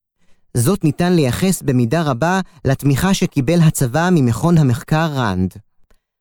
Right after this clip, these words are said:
אחת מדרכי הלמידה החשובות במקצוע הצבאי היא ניתוח דוגמאות היסטוריות של עימותים דומים.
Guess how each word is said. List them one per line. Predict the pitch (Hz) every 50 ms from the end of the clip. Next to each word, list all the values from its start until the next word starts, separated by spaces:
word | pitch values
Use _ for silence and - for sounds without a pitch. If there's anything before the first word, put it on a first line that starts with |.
| _ _ _ _
אחת | 143 147 - 196 220 - -
מדרכי | 190 156 143 131 107 - 165 180 180
הלמידה | 170 139 127 123 120 113 120 139 151
החשובות | 160 147 120 - 123 - 127 113 107 131 160 147
במקצוע | 139 123 110 104 - - - 151 151 139 123
הצבאי | 117 104 - 104 113 117 - 180 185 185 180 - - _ _ _ -
היא | 156 165
ניתוח | 175 170 - - 214 233 226 - 190
דוגמאות | 147 160 135 147 143 107 123 185 180
היסטוריות | - 143 - - - 180 180 180 196 202 202 208 -
של | - 156
עימותים | 143 - 143 131 127 117 - - 175 180 180
דומים. | 156 160 147 127 107 98 92 87 85 92 _